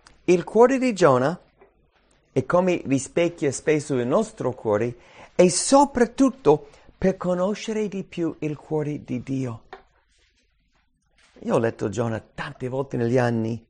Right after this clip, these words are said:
ma è solo adesso, <laughs> preparando questi sermoni, che ho veramente capito, ho capito il messaggio di Giona. Cos'è? Mostrarci il cuore di Dio.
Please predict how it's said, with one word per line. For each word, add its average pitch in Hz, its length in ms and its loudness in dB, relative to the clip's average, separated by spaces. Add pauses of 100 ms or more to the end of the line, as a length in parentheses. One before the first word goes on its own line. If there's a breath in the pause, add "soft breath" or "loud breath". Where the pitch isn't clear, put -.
(460 soft breath)
ma 151 140 -2
è 156 60 0
solo 214 380 4
adesso, 160 580 0 (140)
<laughs> 131 160 -8
preparando 151 460 -4
questi 151 320 -6
sermoni, 143 420 -8 (300 loud breath)
che 240 100 0
ho 247 40 4
veramente 269 380 2
capito, - 540 -6 (640 loud breath)
ho 233 180 -2
capito 262 520 -2
il 254 180 -2
messaggio 240 520 2
di 226 160 -4
Giona. 190 460 -4
Cos'è? 151 380 -6 (2000)
Mostrarci 131 800 -8
il 127 100 -12
cuore 117 340 -10
di - 160 -20
Dio. - 280 -20